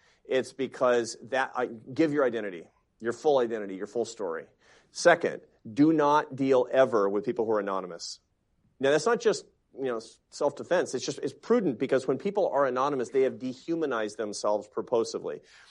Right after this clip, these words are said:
Love is between humans, exclusively and always. Love is a phenomenon between humans. And to, to the extent that it's not, it's only because it's between people and God. <laughs> Right?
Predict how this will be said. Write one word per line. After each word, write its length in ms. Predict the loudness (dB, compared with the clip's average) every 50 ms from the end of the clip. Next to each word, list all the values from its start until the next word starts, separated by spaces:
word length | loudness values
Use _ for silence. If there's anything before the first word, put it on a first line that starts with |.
| _ _ _ -8
Love 480 | -2 2 4 6 6 6 6 4 2 -2
is 160 | -4 -4 -4
between 440 | -4 -4 -4 -4 -2 -2 -2 -2 -2
humans, 540 | -4 -4 -4 -4 -6 -8 -12 -16 -20 -20 _ _ _ _ _ _ _ -4
exclusively 960 | -4 -4 -4 -6 -12 -12 -6 0 2 2 2 2 0 -4 -2 0 0 -2 -2 -2
and 140 | -4 -4
always. 600 | -2 0 0 0 0 0 -4 -6 -8 -12 -16 -16 _ _ _ _ _ _
Love 340 | -4 0 2 4 4 2 2
is 100 | 0 -2
a 80 | -4 -4
phenomenon 640 | -4 -4 -2 0 0 0 0 -2 -2 -4 -4 -4 -4
between 360 | -6 -8 -8 -8 -8 -8 -6
humans. 360 | -6 -6 -6 -8 -10 -14 -10 -8
And 160 | -8 -6 -2
to, 180 | 0 0 -2 -2 -4 -4
to 120 | -4 -2
the 80 | -2 -2
extent 320 | -4 -2 -2 -4 -2 -2
that 80 | -4 -6
it's 140 | -6 -2
not, 220 | 0 0 0 0 -2
it's 120 | -6 -4
only 220 | -4 -2 -2 -2 -2
because 260 | -4 -4 -4 -4 -6
it's 80 | -6
between 300 | -8 -8 -6 -6 -6 -6
people 280 | -6 -8 -8 -8 -8 -10
and 100 | -10 -6
God. 320 | -4 -2 -2 -2 -4 -6 -10 _ _ _ _ _ _ _ _
<laughs> 240 | -4 0 0 2 4
Right? 300 | 6 6 6 6 4